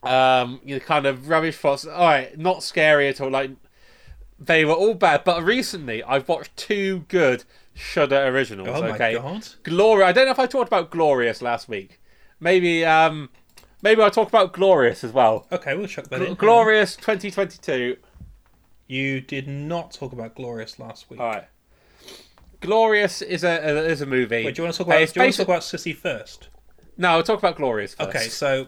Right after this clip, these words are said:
Speaker 2: we'll ignore,
Speaker 1: Uh,
Speaker 2: scratch Sissy. <laughs> Forget what you heard about Sissy. Is Glorious on Shudder as well?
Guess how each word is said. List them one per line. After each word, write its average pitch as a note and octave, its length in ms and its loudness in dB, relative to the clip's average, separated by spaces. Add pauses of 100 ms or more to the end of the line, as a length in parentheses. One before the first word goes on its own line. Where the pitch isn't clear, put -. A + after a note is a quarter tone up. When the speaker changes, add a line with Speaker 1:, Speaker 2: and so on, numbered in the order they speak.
Speaker 2:
we'll C3+ 160 -16
ignore, E3 340 -8
Speaker 1:
Uh, - 20 -14
Speaker 2:
scratch E3 300 4
Sissy. - 360 0
<laughs> - 480 -14
Forget A3+ 320 0
what A#3+ 100 2
you G#3 60 4
heard G#3+ 140 4
about G3+ 180 0
Sissy. E3+ 380 -4
Is D#3 120 -6
Glorious G3+ 360 -2
on G3+ 120 -2
Shudder G3+ 280 -2
as F#3+ 160 -4
well? A#3 300 -2